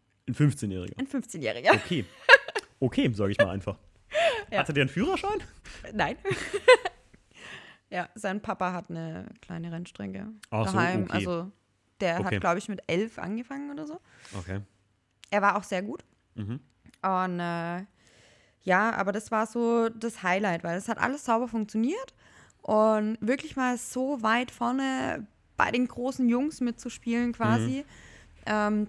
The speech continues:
Speaker 2: das war für mich eigentlich schon so ein Highlight.
Speaker 1: Okay, klar.
Speaker 2: Und der Lauf, an dem ich aufgeben wollte.
Speaker 1: Ach so, ja,
Speaker 2: Ja.
Speaker 1: klar. Oh, ich wollte grad sagen, das ist
Speaker 2: Der
Speaker 1: ja
Speaker 2: war
Speaker 1: eigentlich
Speaker 2: auch
Speaker 1: sogar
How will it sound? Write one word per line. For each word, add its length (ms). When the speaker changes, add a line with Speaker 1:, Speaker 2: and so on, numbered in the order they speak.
Speaker 2:
das 180
war 100
für 140
mich 320
eigentlich 280
schon 200
so 100
ein 320
Highlight. 520
Speaker 1:
Okay, 280
klar. 180
Speaker 2:
Und 120
der 120
Lauf, 180
an 120
dem 120
ich 80
aufgeben 380
wollte. 240
Speaker 1:
Ach 100
so, 340
ja, 120
Speaker 2:
Ja. 40
Speaker 1:
klar. 300
Oh, 100
ich 200
wollte 200
grad 160
sagen, 280
das 100
ist 60
Speaker 2:
Der 80
Speaker 1:
ja 40
Speaker 2:
war 120
Speaker 1:
eigentlich 140
Speaker 2:
auch 40
Speaker 1:
sogar 260